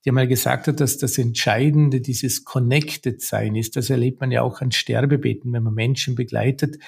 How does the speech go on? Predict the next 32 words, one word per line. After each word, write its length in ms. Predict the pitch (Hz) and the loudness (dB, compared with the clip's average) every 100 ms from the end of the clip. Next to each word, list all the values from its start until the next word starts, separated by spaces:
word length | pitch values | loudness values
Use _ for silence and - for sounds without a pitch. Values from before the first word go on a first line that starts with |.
| - - _ - | -20 -20 _ -6
dass 240 | 139 135 | -4 -2
man 260 | 127 131 123 | 0 2 2
plötzlich 300 | 135 135 156 | 0 0 0
das 240 | 139 - | 0 0
Gefühl 340 | 131 110 131 139 | -4 -4 0 0
hat, 160 | 135 | 0
dieser 160 | 135 123 | 0 -2
Mensch 260 | 117 127 139 | -2 -2 -4
ist 120 | 120 | -4
mit 160 | 123 | -2
etwas 340 | 123 - 117 - | -2 -4 -8 -6
Größerem 580 | 120 135 151 - 120 113 | 0 2 2 0 0 -2
verbunden, 480 | 123 113 117 120 | -6 -6 -6 -4
mit 140 | 120 113 | -4 0
einer 160 | 120 | 0
Dimension, 1040 | 120 123 123 117 - 117 117 143 160 151 - - _ _ _ - | 0 0 0 -2 -2 0 2 6 6 6 0 -14 _ _ _ -4
die 280 | 143 139 135 | 2 2 2
größer 540 | 135 117 139 - - | 0 2 2 2 2
ist 220 | 143 139 135 | 2 2 0
als 180 | 120 | -2
das, 320 | - 120 127 - | -2 0 0 -2
was 180 | 131 | -6
ich 120 | 120 - | -8 -10
jetzt 260 | 127 - | -10 -8
gerade 400 | 135 120 113 120 | -4 0 0 0
in 80 | 123 | -2
diesem 300 | 120 - 120 | -4 -8 -10
Zimmer 280 | - 127 135 | -2 0 2
in 120 | 123 | 2
der 80 | 117 | 0
Palliativstation 1000 | 120 113 113 - 151 - 117 - 113 113 | 0 0 -2 -2 -2 -2 -4 -4 -2 0
erlebe. 460 | 110 110 120 151 | 0 0 2 2